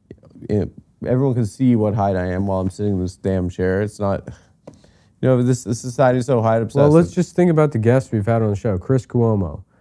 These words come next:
Speaker 1: Neil deGrasse
Speaker 2: five ten.
Speaker 1: Tyson.
Speaker 2: Neil deGrasse Tyson, five foot seven. Um,
Speaker 1: No, he's not. He's six three.
Speaker 2: No.
Speaker 1: He's six three.
Speaker 2: I mean, you can s-, look at the pictures of you standing next to these people.
Speaker 1: Chet Hanks is five ten.
Speaker 2: Chet Hanks, five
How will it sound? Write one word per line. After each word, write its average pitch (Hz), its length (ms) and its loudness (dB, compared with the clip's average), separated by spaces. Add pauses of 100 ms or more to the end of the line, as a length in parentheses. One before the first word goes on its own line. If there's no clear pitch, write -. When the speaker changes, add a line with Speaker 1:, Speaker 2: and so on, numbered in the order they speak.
(380)
Speaker 1:
Neil 117 160 4
deGrasse 117 160 6
Speaker 2:
five 92 120 2
ten. 104 100 -2
Speaker 1:
Tyson. 98 360 -4 (140)
Speaker 2:
Neil 123 180 4
deGrasse 120 440 2
Tyson, 104 460 -4
five 110 300 -4
foot 104 180 -4
seven. 92 440 -6 (640)
Um, 101 360 0
Speaker 1:
No, 95 120 2
he's 95 120 0
not. 85 160 -4
He's 90 160 -6
six - 260 -14
three. 87 240 -8 (240)
Speaker 2:
No. 104 320 -4 (180)
Speaker 1:
He's - 100 -20
six - 260 -14
three. - 140 -12
Speaker 2:
I - 40 -6
mean, 110 160 4 (100)
you 110 80 4
can 123 100 4
s-, 104 140 -4
look 120 280 2
at 117 80 0
the 107 60 -2
pictures 104 480 -4
of 95 140 0
you 104 140 2
standing 95 380 -2
next 95 240 -6
to - 60 -12
these 80 180 -10
people. - 240 -12 (1200)
Speaker 1:
Chet 87 260 -2
Hanks 87 320 -2
is 90 100 -6
five 87 320 -4
ten. 78 220 -8
Speaker 2:
Chet 123 220 2
Hanks, 117 280 0
five 110 320 -2